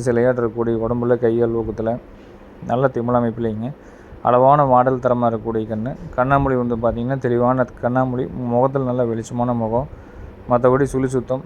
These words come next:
இருக்க வேண்டிய சுழி ஸ்தானத்துல தெளிவா இருக்கக்கூடிய கண்ணு. குறைபாடு கிடையாதுங்க.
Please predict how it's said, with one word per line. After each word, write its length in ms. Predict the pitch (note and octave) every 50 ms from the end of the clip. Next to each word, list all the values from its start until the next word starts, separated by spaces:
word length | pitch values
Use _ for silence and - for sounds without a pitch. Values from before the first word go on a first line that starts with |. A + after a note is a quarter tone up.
| -
இருக்க 240 | C3+ C3 B2+ B2 C3
வேண்டிய 220 | B2+ B2+ B2 A#2 A2+
சுழி 200 | - B2+ B2+ C3
ஸ்தானத்துல 560 | B2 - - A#2+ A#2+ A#2+ A#2+ A#2+ C3 B2+ A#2+
தெளிவா 360 | A#2+ A#2 A#2 A#2 A#2 A#2 A2+
இருக்கக்கூடிய 300 | A2+ G#2 A#2 A2 A2 G#2+ G#2+ A2+
கண்ணு. 220 | A2 A#2 D3 D#3+ - - - - - - - - - - - - - -
குறைபாடு 400 | B2+ C3 C3+ C3+ C#3 C#3 C3 B2+
கிடையாதுங்க. 580 | A#2+ B2 A#2+ A#2 A#2 A#2 A#2 A#2 A#2+ C#3+ E3